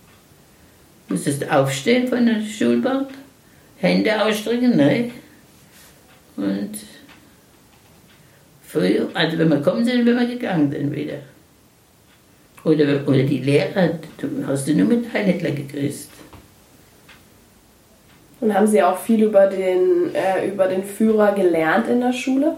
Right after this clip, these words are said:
Speaker 1: Ja, bei uns schon. Sogar nicht, kennen die wahrscheinlich noch auswendig, was die alle so gesagt haben. Äh, Adolf Hitler ist am, in Braunau am Inn geboren,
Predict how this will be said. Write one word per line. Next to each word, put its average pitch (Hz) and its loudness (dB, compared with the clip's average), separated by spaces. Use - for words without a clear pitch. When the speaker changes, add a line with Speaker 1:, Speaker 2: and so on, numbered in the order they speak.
Speaker 1:
Ja, 139 0
bei - -4
uns 185 -4
schon. 143 -2
Sogar 156 0
nicht, 151 0
kennen 170 2
die 170 -2
wahrscheinlich 165 0
noch 170 0
auswendig, 160 2
was 160 -2
die 160 0
alle 160 0
so 160 -2
gesagt 156 -4
haben. 170 -4
Äh, 156 2
Adolf 165 -2
Hitler 190 0
ist 165 0
am, 151 0
in 170 0
Braunau 165 0
am 165 0
Inn 160 4
geboren, 175 2